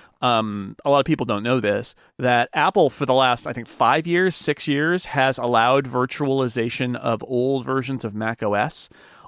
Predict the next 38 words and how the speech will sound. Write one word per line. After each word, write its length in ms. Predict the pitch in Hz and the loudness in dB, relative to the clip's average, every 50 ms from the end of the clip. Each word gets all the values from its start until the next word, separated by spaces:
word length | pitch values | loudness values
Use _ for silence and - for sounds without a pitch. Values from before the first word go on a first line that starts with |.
| - - | -8 -2
on 240 | 160 139 135 131 127 | 2 2 4 4 2
Mac 260 | 127 117 104 - - | 2 0 -2 -2 -2
O 140 | 110 104 107 | 0 2 2
S. 400 | 110 113 - - - - - - _ _ _ _ _ | 2 0 0 -4 -10 -14 -14 -14 _ _ _ _ _
So 240 | - - 143 127 127 | -2 2 4 4 4
it's 160 | - - - | 2 -2 0
not 220 | - 165 151 - _ - | 0 0 0 0 _ -2
ideal, 540 | 139 135 127 127 151 160 170 196 220 240 233 | 0 0 0 -2 0 2 4 4 4 4 2
but, 160 | - 165 156 | 0 -2 0
like, 180 | 139 135 139 - | 0 0 0 -2
if 160 | 139 - - | -6 -4 -2
you've 180 | 180 247 247 - | -4 -2 0 2
got 260 | 202 175 165 - - | 2 2 2 2 0
an 140 | 143 135 - - | -4 -4 -4 -2
old 240 | - 147 170 185 - | 0 0 0 0 0
piece 200 | 196 185 165 - | -2 -2 -2 -4
of 80 | 143 | -4
software 380 | - - 147 156 156 - 147 139 | -2 0 0 2 2 2 0 0
that 140 | 127 123 127 | 0 -2 -4
you 100 | 123 127 | -6 -6
dearly 400 | 131 - 139 156 175 175 175 165 | -2 0 2 2 2 2 2 2
love 320 | 151 147 143 139 139 143 | 4 6 6 6 4 4
and 180 | 151 139 131 135 | 0 -2 -2 -2
you 100 | 131 127 | 0 0
need, 340 | 135 143 139 127 120 117 | 2 2 2 2 0 0
especially 380 | 120 - - - 175 - 196 165 | -2 -4 -2 -2 0 2 2 2
if 80 | 139 147 | 2 2
you 80 | 143 | 0
only 180 | 135 139 135 131 | 0 0 0 0
need 140 | 127 123 120 | 2 2 0
it 100 | 107 107 | 0 -4
occasionally, 800 | - - - 123 117 110 107 147 147 135 135 143 143 147 165 - - - - - _ | -6 -8 -4 -2 -2 -2 -2 -2 -2 -2 0 0 0 -2 -2 -6 -10 -20 -20 -16 _
because 300 | - 147 - 156 135 113 - | -10 -6 -4 -4 -4 -4 -6
virtualization 760 | - - 117 110 - 117 110 101 95 104 101 101 - - 95 90 | -8 -6 -6 -6 -6 -6 -6 -6 -4 -4 -6 -6 -6 -8 -10 -10
is 100 | 90 - | -8 -8
slow, 520 | - - 127 123 117 98 90 87 95 - - - - - - - _ _ _ - | -6 -4 -2 -2 0 0 -2 -4 -6 -8 -14 -20 -20 -20 -20 -20 _ _ _ -10
you 220 | 147 135 143 180 214 | -6 -2 0 0 2
can, 380 | - - 190 156 147 143 - | 2 2 2 2 2 -2 -4